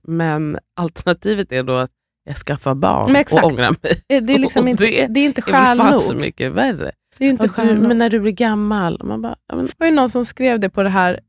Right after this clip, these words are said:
Speaker 2: ehm, vad, vad, vad hette det kontot? Frivilligt barnfri? Nej, barnfri heter det nog bara på Instagram. Eh, det är väl ett tips, tänker jag, för att, eh, det var någon annan som ställde frågan, hur ska man liksom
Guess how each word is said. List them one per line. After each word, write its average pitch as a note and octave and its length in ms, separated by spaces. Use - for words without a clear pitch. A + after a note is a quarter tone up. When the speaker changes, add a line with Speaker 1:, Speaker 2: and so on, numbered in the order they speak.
Speaker 2:
ehm, G3 600
vad, C4 180
vad, C4+ 260
vad C#4 180
hette C4+ 420
det A3 180
kontot? - 500
Frivilligt A3+ 760
barnfri? A3 560
Nej, D#4+ 160
barnfri C#4 520
heter C4 280
det G3 60
nog E3 140
bara - 240
på B3+ 60
Instagram. A#3+ 580
Eh, A3+ 140
det C#4+ 80
är D#4 40
väl D#4+ 120
ett - 220
tips, - 320
tänker A#3 260
jag, G3 140
för G#3 180
att, G3 260
eh, A2+ 220
det A#3+ 80
var B3+ 80
någon B3+ 180
annan A#3+ 200
som B3+ 140
ställde G#3 240
frågan, G3 260
hur G#3+ 120
ska G#3+ 160
man G3 180
liksom F#3+ 280